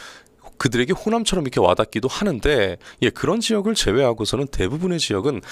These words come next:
어찌됐건 간에 아슬아슬하게 앞서는 지역입니다. 어, 뭐 약간 좀 일부 지역을 예를 들자면은 일, 이 퍼센트 포인트 차이로 갈릴 수 있는 그런 곳이에요. 그렇기 때문에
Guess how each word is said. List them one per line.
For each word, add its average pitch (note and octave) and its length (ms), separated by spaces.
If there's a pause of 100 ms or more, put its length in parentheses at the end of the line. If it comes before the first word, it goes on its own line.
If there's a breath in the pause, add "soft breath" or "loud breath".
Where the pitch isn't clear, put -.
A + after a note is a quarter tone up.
(240 loud breath)
어찌됐건 G#3+ 600
간에 C3+ 260
아슬아슬하게 A3 720
앞서는 G#2 320
지역입니다. E2+ 640 (240 loud breath)
어, C3 460 (180)
뭐 A2+ 360 (240)
약간 D3+ 600 (300 soft breath)
좀 B2 280
일부 C3 240
지역을 A#2+ 520
예를 G2+ 200
들자면은 G#2 480 (240 loud breath)
일, D#3+ 180
이 A3 60
퍼센트 G3 320
포인트 F3+ 260
차이로 D#3+ 280
갈릴 A2+ 320
수 - 140
있는 A#2 160
그런 D3+ 240
곳이에요. G2+ 600
그렇기 A2 260
때문에 G2 520